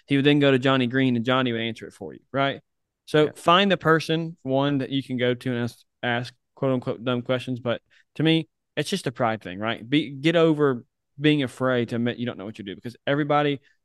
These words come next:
Speaker 1: I think, again, back to what Walker, you talked about before, right? There was an executive that told you at your last company that was like, "Man, people just act like we know what we're doing. I don't know what I'm doing. I'm an executive, right? I'm the executive
Speaker 2: <laughs>
Speaker 1: vice president of this company." So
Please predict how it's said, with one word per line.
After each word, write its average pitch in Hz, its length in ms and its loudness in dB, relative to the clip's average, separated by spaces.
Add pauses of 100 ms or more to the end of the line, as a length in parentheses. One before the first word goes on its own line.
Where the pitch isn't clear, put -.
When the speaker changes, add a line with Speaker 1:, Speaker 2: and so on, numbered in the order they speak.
(720)
Speaker 1:
I 131 80 -6
think, 143 240 -2
again, 147 380 2
back 120 200 0
to 127 100 -4
what 120 140 -4
Walker, 131 280 0
you 127 80 -4
talked 123 260 -4
about 123 200 -4
before, 107 440 -6
right? 113 320 -4 (260)
There 135 120 2
was 143 100 6
an 135 80 0
executive 127 600 0
that 117 160 -4
told 127 260 -2
you 123 100 0
at 113 140 -4
your 117 100 -2
last 123 220 -2
company 113 300 -6
that 90 120 -6
was 113 160 -8
like, 113 180 -4 (260)
"Man, 165 200 0
people 226 240 -2
just 170 180 -2
act 127 200 -2
like 156 140 -4
we 135 120 -6
know 123 140 0
what 110 80 -6
we're 110 80 -8
doing. 107 180 -8
I 196 140 -4
don't 285 120 -6
know 190 120 2
what 196 100 2
I'm 240 180 2
doing. 151 200 2
I'm 190 160 0
an 175 60 0
executive, 156 680 2
right? 139 200 4
I'm 180 160 2
the 170 80 4
executive 156 460 2
Speaker 2:
<laughs> - 0 -
Speaker 1:
vice 175 220 4
president 160 300 0
of 160 60 0
this 160 80 -4
company." 123 460 -6
So 123 300 0